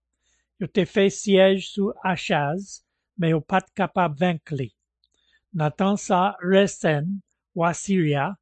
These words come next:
te reprann Elat pou Siri e li te netwaye, ritire Jwif yo nèt nan Elat. Epi Siryen yo te vini Elat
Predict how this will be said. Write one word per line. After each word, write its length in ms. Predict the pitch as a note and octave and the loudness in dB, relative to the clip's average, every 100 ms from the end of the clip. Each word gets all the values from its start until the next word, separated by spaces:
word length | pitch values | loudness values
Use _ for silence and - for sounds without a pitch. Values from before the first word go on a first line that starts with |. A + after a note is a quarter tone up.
| _ _ - | _ _ -4
te 120 | E3+ | 0
reprann 480 | E3 F3+ - F3+ G3+ - | 2 0 0 -2 -4 -2
Elat 480 | G3+ D#3 D#3 G3 _ _ _ _ - | 0 2 2 0 _ _ _ _ -6
pou 120 | F#3+ | -4
Siri 540 | - F#3+ F3 F#3 A#3 C4 | -2 -2 0 -2 -4 -10
e 160 | - E3+ | -6 -2
li 80 | F3 | -2
te 160 | G3 | -2
netwaye, 760 | E3+ F3 F3 F3 F3 E3+ G3 G#3 _ _ - | -2 -2 -4 -2 0 2 0 -2 _ _ -4
ritire 520 | G3+ - G#3 G3 F3+ | -2 0 2 4 4
Jwif 480 | E3+ C3+ G#3 G#3+ - | 2 -2 -2 -2 -2
yo 160 | F#3 E3 | -2 0
nèt 320 | E3 G3+ - | 0 -2 -2
nan 240 | F#3+ E3+ | -6 -4
Elat. 400 | G3+ E3 D#3+ D3 - _ _ _ _ _ _ _ - | -2 -2 0 0 -2 _ _ _ _ _ _ _ -8
Epi 260 | B3+ A3 F3 | -6 -2 -4
Siryen 600 | - A3 A3 G3+ F3 D#3+ | -2 0 2 4 2 0
yo 280 | E3+ G3+ G3+ - | -2 -2 -8 -2
te 120 | G3 | 0
vini 380 | D#3 F#3 F#3+ G#3+ F#3+ | 2 0 0 -2 -2
Elat 440 | E3+ D#3+ F3 G#3 | 0 0 0 -2